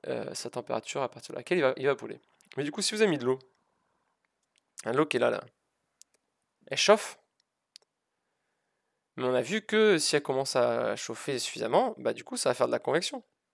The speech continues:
Elle monte. Et elle, elle est refroidie ici, elle refroidit en haut, et du coup après, elle redescend.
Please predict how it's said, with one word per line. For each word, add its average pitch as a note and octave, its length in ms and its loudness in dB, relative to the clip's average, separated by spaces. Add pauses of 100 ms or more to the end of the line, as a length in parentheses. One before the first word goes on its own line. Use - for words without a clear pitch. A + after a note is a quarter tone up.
(120)
Elle C#3+ 120 4
monte. - 320 -4 (2000)
Et C#3 80 4
elle, B2+ 220 4
elle - 100 0
est A#2+ 60 2
refroidie F3+ 320 2
ici, - 280 -8 (400)
elle B2+ 120 2
refroidit A#2+ 340 0
en C#3+ 100 2
haut, C#4 80 -6 (1000)
et - 60 -12
du - 120 -16
coup - 120 -6
après, G3+ 300 -2 (240)
elle A#2+ 60 0
redescend. F3+ 320 -2